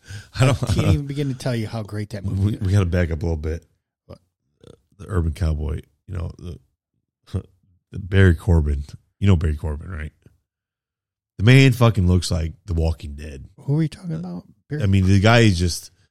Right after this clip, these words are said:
Speaker 1: he is so fucking old.
Speaker 2: What was he in Urban Cowboy?
Speaker 1: He was in Urban Cowboy. He
Speaker 2: I know,
Speaker 1: was
Speaker 2: but
Speaker 1: in,
Speaker 2: what
Speaker 1: uh,
Speaker 2: did he play?
Speaker 1: um, oh,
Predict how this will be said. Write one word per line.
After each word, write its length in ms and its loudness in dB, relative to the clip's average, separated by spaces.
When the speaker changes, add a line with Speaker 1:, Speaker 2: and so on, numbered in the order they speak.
Speaker 1:
he 220 6
is 220 4
so 960 2
fucking 440 0
old. 500 2
Speaker 2:
What 140 0
was 180 -2
he 180 -4
in 320 -4
Urban 240 2
Cowboy? 480 -4
Speaker 1:
He 140 2
was 100 2
in 100 2
Urban 180 0
Cowboy. 440 -2
He 60 0
Speaker 2:
I 60 4
know, 100 4
Speaker 1:
was 100 2
Speaker 2:
but 140 2
Speaker 1:
in, 80 2
Speaker 2:
what 100 4
Speaker 1:
uh, 40 2
Speaker 2:
did 100 -2
he 80 -4
play? 460 -6
Speaker 1:
um, 500 -16
oh, 40 -20